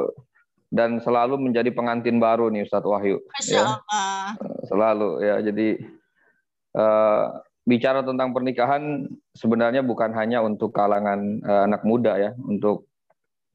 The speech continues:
Speaker 2: eh, kita-kita nih Bapak Ibu yang sudah menikah juga perlu kembali di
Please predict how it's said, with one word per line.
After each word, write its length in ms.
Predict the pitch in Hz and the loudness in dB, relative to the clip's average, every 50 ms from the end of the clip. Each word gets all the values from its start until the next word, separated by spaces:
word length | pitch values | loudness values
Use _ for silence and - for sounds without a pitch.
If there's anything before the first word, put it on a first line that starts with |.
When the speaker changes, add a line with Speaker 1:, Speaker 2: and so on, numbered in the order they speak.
| - _ _ _ _ - | -20 _ _ _ _ -6
Speaker 2:
eh, 80 | - - | -6 -2
kita-kita 540 | - - - 110 101 113 110 - 131 127 127 | -2 0 -2 -2 -2 -2 -2 0 0 0 0
nih 160 | 135 143 143 | -2 -6 -6
Bapak 320 | 139 131 110 104 87 104 107 | -4 -2 -2 0 2 2 2
Ibu 240 | 107 110 120 120 113 | 2 2 2 2 0
yang 80 | 110 | 0
sudah 220 | - 107 104 101 101 | 0 0 0 2 2
menikah 320 | 101 104 101 101 - 120 | 2 0 0 0 0 0
juga 480 | 113 110 104 101 104 101 101 - 98 - - - | 0 0 2 2 4 4 4 2 0 -2 -4 -2
perlu 240 | 104 107 113 113 | 2 2 2 2
kembali 380 | 117 110 107 104 101 104 110 110 | 2 2 2 2 2 2 2 2
di 400 | 104 104 104 101 98 98 92 - | 0 0 0 2 2 0 0 -2